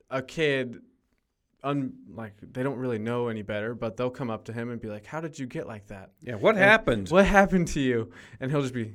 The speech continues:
Speaker 1: "Cigarettes."
Speaker 2: Cigarettes.
Speaker 1: <laughs> And,
Speaker 2: I've heard him
Speaker 1: and
Speaker 2: say
Speaker 1: it's
Speaker 2: that.
Speaker 1: just like, it's the
Speaker 2: <laughs>
Speaker 1: funniest thing, 'cause it's just like, th-, you would never think of that
Speaker 2: Uh-huh.
Speaker 1: answer, and it's just something like,
Speaker 2: Uh-huh.
Speaker 1: "Well, okay." <laughs>
Speaker 2: Okay.
Speaker 1: Okay, moving on.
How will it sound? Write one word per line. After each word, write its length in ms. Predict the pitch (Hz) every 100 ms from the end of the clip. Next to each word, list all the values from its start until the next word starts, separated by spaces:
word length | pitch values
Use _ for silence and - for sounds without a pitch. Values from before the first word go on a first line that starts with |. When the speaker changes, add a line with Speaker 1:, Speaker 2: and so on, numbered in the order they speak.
| 101
Speaker 1:
"Cigarettes." 560 | - 175 131 - -
Speaker 2:
Cigarettes. 580 | - 208 175 147 - 175
Speaker 1:
<laughs> 180 | 117 -
And, 200 | 196 160
Speaker 2:
I've 180 | 160 151
heard 200 | 156 170
him 160 | 202 202
Speaker 1:
and 80 |
Speaker 2:
say 120 | 196 165
Speaker 1:
it's 60 | 156
Speaker 2:
that. 40 |
Speaker 1:
just 160 | 143 170
like, 320 | 180 170 -
it's 160 | 180 196
the 300 | 233 214 214
Speaker 2:
<laughs> 100 | -
Speaker 1:
funniest 440 | 214 214 214 208
thing, 220 | 208 208 190
'cause 140 | 160
it's 100 | 151
just 100 | 156
like, 220 | 143 139
th-, 140 | 139 160
you 140 | 165 175
would 160 | 175 170
never 300 | 180 175 180
think 220 | 185 170
of 60 | 160
that 200 | 156 190
Speaker 2:
Uh-huh. 80 |
Speaker 1:
answer, 320 | 165 185 190 196
and 80 |
it's 100 | 151
just 120 | 147 170
something 260 | 151 156
like, 160 | 143 131
Speaker 2:
Uh-huh. 260 | 160 170 208 214 117 117
Speaker 1:
"Well, 280 | 147 175 - _ _ _ _ _ _ 151 127 -
okay." 320 | 180 294 277
<laughs> 160 | 190 -
Speaker 2:
Okay. 340 | 190 220 240
Speaker 1:
Okay, 160 | 208 247
moving 320 | 214 190 254
on. 220 | 269 -